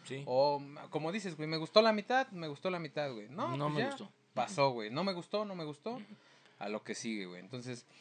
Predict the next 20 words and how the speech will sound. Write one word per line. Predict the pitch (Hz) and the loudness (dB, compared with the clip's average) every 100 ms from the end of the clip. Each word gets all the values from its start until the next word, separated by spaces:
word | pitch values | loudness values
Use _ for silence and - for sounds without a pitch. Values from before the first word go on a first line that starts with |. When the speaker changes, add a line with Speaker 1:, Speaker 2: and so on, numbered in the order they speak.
| - - | -20 -4
Speaker 2:
creo | 160 | -4
que | 170 | -2
justamente | 160 170 160 160 | -4 -2 -4 -2
es | 156 - _ - | -4 -6 _ 8
parte | 151 - 139 | 8 8 0
de | 131 156 - - - - - - - - - - | -2 -2 -6 -20 -20 -20 -20 -20 -20 -20 -20 8
cada, | 156 160 151 | 10 10 8
cada, | 170 185 180 - | 8 8 6 8
cada | 208 214 | 10 10
comediante, | 147 131 151 185 254 - - | 4 0 0 -2 -6 -12 -10
creo | - 143 | -6 -6
que | 139 | -6
tiene | 143 143 131 | -4 -4 -4
su, | - 98 - - | -8 -14 -16 -14
su | 101 | -10
Speaker 1:
Su | - 131 | -2 4
Speaker 2:
feeling, | |
Speaker 1:
estilo. | - 101 117 226 101 | 6 6 0 0 -4
Speaker 2:
su | |
estilo. | 101 - 165 180 | -6 -2 0 0